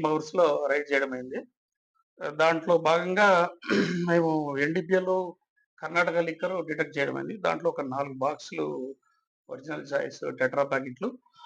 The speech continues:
అదేవిధంగా ఏడు బాక్సులు బీర్లు, వేరియస్ బ్రాండ్స్, కింగ్‌ఫిషర్, బడ్వైజర్, బుల్లెట్, సూపర్ స్ట్రాంగ్, టిన్ బీర్లు, ఇలా వేరియస్ బ్రాండ్స్. తర్వాత ఈ టెట్రా ప్యాకెట్లు ఒక నాలుగు బాక్సులు సీజ్ చేసి ఆ వ్యక్తిని అరెస్ట్ చేయడం అయింది. ఆ వ్యక్తి పేరు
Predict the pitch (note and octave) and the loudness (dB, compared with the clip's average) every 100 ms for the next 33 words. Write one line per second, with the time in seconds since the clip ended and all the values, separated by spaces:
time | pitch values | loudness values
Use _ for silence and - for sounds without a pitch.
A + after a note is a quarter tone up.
0 | - - D#3 E3+ E3+ F3+ E3+ D3+ D#3 D#3+ | -8 -2 2 4 2 4 4 4 4 4
1 | D#3+ D#3+ - - G3 F3+ A#2+ D#3+ F#3 F#3 | 2 2 0 -2 2 2 0 2 2 2
2 | - - _ _ - D#3+ F3+ F3 - D#3+ | -4 -12 _ _ -8 -2 -2 -2 -4 -2
3 | D3 C#3+ A#2+ B2+ D3 C#3+ - - D#3+ D#3 | -2 -2 -2 4 4 2 -8 -8 -6 -4
4 | E3 - D3+ E3 A3+ - - _ _ _ | -6 -2 0 0 -2 -10 -20 _ _ _
5 | B2 B2+ D#3+ E3 D#3+ D#3+ G#3 F#3 B2+ D3 | -8 0 2 4 4 2 0 -2 -2 2
6 | D#3+ D#3 D#3+ D#3 - D#3+ D#3 D3 - D#3+ | 4 2 -2 -8 -8 -4 -2 0 0 0
7 | F3 F3+ F3 E3 D3 C3+ A2+ - _ _ | 0 -4 -4 -4 -2 -2 -4 -14 _ _
8 | _ _ C#3+ C#3 D#3+ E3+ E3+ C#3+ C#3+ D#3+ | _ _ -10 -4 -2 0 -2 -2 2 2
9 | E3+ A#3 A#3 F#3+ E3+ E3 F#3 F#3+ E3+ - | 0 -4 -4 0 0 2 2 0 -2 -10
10 | _ _ _ _ C3+ C#3+ B2+ D#3+ F3 E3+ | _ _ _ _ -10 -6 0 2 2 2
11 | D#3 E3 F#3+ D3 C#3+ C3+ C3+ D#3 - G#3+ | 2 0 -6 -6 -8 -8 -4 -4 -4 -10
12 | D3 C#3+ - - D#3+ D3+ D3+ D3 A3+ C#3+ | -8 -10 -14 -6 -4 -4 -4 -4 -2 -4
13 | - _ _ _ - - C#3 C3 D#3+ D#3+ | -8 _ _ _ -14 -2 -2 0 2 2
14 | D#3+ F3 D3 D3 F3 E3+ D#3 E3+ E3 E3 | 2 2 4 2 2 2 2 0 2 2